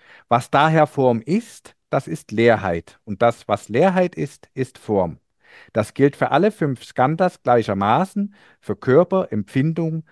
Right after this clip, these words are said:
Wahrnehmung, Willensimpuls und für Bewusstsein. Höre, Shariputra, alle Dinge dieser Welt erscheinen als Form und als Substanz. Das ist nichts anderes als ihre Leerheit.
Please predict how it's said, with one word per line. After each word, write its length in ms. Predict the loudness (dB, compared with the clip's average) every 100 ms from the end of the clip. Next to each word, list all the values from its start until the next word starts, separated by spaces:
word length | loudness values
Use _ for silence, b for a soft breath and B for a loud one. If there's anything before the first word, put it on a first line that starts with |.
| b
Wahrnehmung, 760 | -2 2 2 2 0 -2 -6 -10 _
Willensimpuls 1000 | 2 2 2 -4 -12 -8 -8 -8 -10 _
und 140 | -16 -4
für 120 | -2
Bewusstsein. 760 | -2 -6 -8 -12 -10 -10 -10 _ _ _ _ _ _ _ b b b 0
Höre, 300 | 2 2 0
Shariputra, 840 | -2 -4 -4 -8 -12 -10 -14 -14 _ _ b b b
alle 240 | 0 2
Dinge 280 | 0 -2 -2
dieser 300 | -4 -2 0
Welt 320 | 4 2 2
erscheinen 680 | -2 -6 -2 0 2 0 -4
als 220 | -4 -6 -8
Form 540 | _ 2 2 0 -6 _
und 220 | -14 -4
als 220 | -4 -2
Substanz. 880 | -10 -12 -6 -2 -2 -4 -12 -20 _ B B B B
Das 160 | -8 -8
ist 160 | -6
nichts 240 | -8 -8 -4
anderes 600 | 0 0 -2 -2 -4 -4
als 260 | -6 -6
ihre 260 | -8 -4 -2
Leerheit. 680 | 2 0 0 -6 -12 _